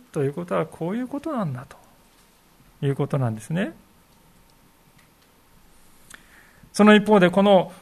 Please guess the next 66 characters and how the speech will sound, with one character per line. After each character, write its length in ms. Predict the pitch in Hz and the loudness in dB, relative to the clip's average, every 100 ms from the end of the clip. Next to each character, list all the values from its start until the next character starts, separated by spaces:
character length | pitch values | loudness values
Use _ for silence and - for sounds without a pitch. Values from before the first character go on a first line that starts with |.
| - | -6
や 160 | 170 | -2
り 100 | 190 | 0
取 180 | 208 180 | 0 -2
り 60 | 165 | 0
と 60 | |
い 60 | 170 | -2
う 60 | 160 | 0
の 100 | 156 | 0
は 60 | |
で 100 | 143 | -2
す 80 | - | -4
ね、 240 | 165 165 - | 0 0 0
取 220 | 170 180 | 0 2
り 40 | |
な 120 | 196 | 2
し 160 | 196 - | 0 -2
手 140 | 208 202 - _ _ _ _ | -4 -6 -12 _ _ _ _
と 100 | 202 | -8
し 80 | 185 | -4
て 100 | 214 | -2
の 100 | 175 | 0
モ 180 | 165 185 | 0 -2
ー 40 | |
セ 120 | 185 | -2
に 120 | 165 147 | -2 2
は、 300 | 160 143 - _ | 2 2 -4 _
そ 160 | - 160 | -12 -4
れ 100 | 180 | 0
で 80 | 214 | 2
も 280 | 226 151 - - - - | 4 2 0 -18 -20 -14
限 340 | 151 156 165 180 | -4 0 2 0
界 280 | 180 190 190 | 0 0 2
と 100 | 190 | 0
い 80 | |
う 40 | 196 | 0
も 120 | 202 | -2
の 100 | 202 | -2
が 100 | 165 | -2
は 120 | 135 | -4
っ 60 | 156 - | -10 -8
き 120 | 226 | -4
り 160 | 196 - | -4 -2
あ 120 | 175 | -4
る 100 | 220 | -4
の 120 | 190 | -4
だ 160 | 160 165 | -4 -6
と 200 | - 151 | -4 -2
い 60 | |
う 40 | 147 | -2
こ 140 | 165 | -4
と 100 | 185 | 0
も 260 | 175 127 - - - _ | 0 0 -4 -20 -20 _
私 320 | - 131 131 | -6 -4 -4
た 80 | 135 | -4
ち 100 | 123 | -2
に 80 | 143 | -4
示 280 | - 143 156 | -2 -4 -2
し 40 | |
て 80 | 143 | -4
く 100 | 135 | -4
れ 80 | 120 | -6
て 100 | - | -8
お 60 | |
り 60 | 160 | -10
ま 160 | 160 156 | -12 -16
す。 200 | - | -20